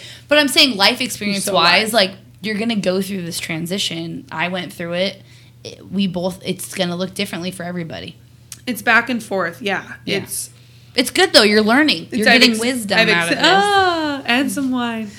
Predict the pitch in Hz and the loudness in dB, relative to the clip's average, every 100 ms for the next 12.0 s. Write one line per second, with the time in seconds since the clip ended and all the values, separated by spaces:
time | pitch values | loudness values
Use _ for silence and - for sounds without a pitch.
0 | - 226 254 226 254 247 233 202 190 190 | -8 0 2 4 4 6 4 0 -4 -8
1 | - - - - - 254 254 254 254 247 | -18 -20 -18 -16 -4 -4 -2 0 0 -2
2 | - - - - - - - - - - | -10 -20 -20 -20 -20 -20 -20 -20 -20 -20
3 | - - - - - - 269 - 294 330 | -20 -12 -12 -12 -12 -6 -4 0 2 2
4 | - 208 208 196 185 214 208 202 202 - | 4 2 4 -2 -2 -2 -2 -2 -6 -10
5 | - - - - - - - - - - | -10 -10 -18 -20 -20 -20 -20 -20 -20 -20
6 | - - - - 233 - - - - - | -20 -20 -12 -8 -8 -10 -20 -20 -20 -6
7 | 254 254 254 - - 247 240 226 - 220 | -2 0 -2 -10 -6 -6 -4 -8 -4 -4
8 | 196 190 - 175 240 311 277 262 - 175 | -4 -6 -8 -6 -4 -2 0 0 0 2
9 | 170 151 - - - 202 - - - 262 | 2 0 -8 -14 -12 -12 -14 -4 2 4
10 | 254 262 262 208 180 196 196 196 202 226 | 6 6 4 0 -2 -4 -4 -2 -4 -4
11 | 196 208 202 202 - 180 190 190 214 196 | -6 -2 -2 -2 -10 -8 -6 -4 -4 -4